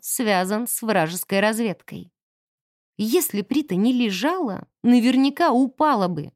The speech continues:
Она даже не знала, с чего начать удивляться. "Вражеской? Мы что, с кем-то воюем?" "Любой, кто не разделяет концепции ленинизма, потенциальный враг".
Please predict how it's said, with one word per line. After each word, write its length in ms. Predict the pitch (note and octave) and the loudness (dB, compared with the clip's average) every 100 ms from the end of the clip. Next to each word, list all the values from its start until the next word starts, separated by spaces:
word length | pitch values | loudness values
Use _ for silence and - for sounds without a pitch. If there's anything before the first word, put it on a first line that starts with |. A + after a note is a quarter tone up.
| _ - | _ -2
Она 220 | F#3+ B3 | 2 4
даже 220 | B3 B3 | 4 4
не 120 | B3+ | 2
знала, 380 | A3+ C4 E4 F#3+ | 2 0 0 -2
с 100 | - | -8
чего 340 | - B3+ C4 | -6 0 2
начать 540 | C4 A#3 C#4+ D4 D#4 D4 | 2 2 0 -2 -4 -2
удивляться. 760 | C#4+ D#4 D4 A3+ - - - - _ _ _ _ _ _ _ | 0 0 -2 -6 -8 -14 -14 -18 _ _ _ _ _ _ _
"Вражеской? 880 | C3+ F3+ A#3 E4 G4 F#4+ - B3+ A3 _ _ _ _ _ _ - | -2 2 2 2 -2 -8 -10 -12 -14 _ _ _ _ _ _ 2
Мы 180 | B3+ | 2
что, 500 | D#4 - - D4+ B3+ | 2 -4 -4 -2 -2
с 140 | - - | -4 -4
кем-то 320 | D#4 C4 B3+ | 0 0 0
воюем?" 760 | G#3+ A#3 A3 F4+ G#4+ D#4 A3 - _ _ _ _ _ _ _ | 0 0 2 0 0 -4 -8 -14 _ _ _ _ _ _ _
"Любой, 520 | E4 E4+ F#3 D#3 C#3 | 2 2 2 0 -2
кто 280 | - - G#3 | -10 -8 -4
не 220 | G3 D#4 | 0 2
разделяет 640 | D#4 C#4 B3 C4 G3 E3+ F3 | 2 0 0 0 2 0 -2
концепции 680 | G#3 G3 G3+ E3+ - G3 F#3 | -4 -4 -4 -8 -6 -4 -2
ленинизма, 880 | G3 F#3+ G3+ D4 D#4 E3+ D#3 D#3 - | 0 0 0 0 -2 -4 -6 -8 -6
потенциальный 840 | G3 F#3 F#3 F3 - F3 A#3+ C4 | -6 0 0 0 0 0 0 -2
враг". 460 | G#3+ D#3 C3 - | -2 -4 -6 -10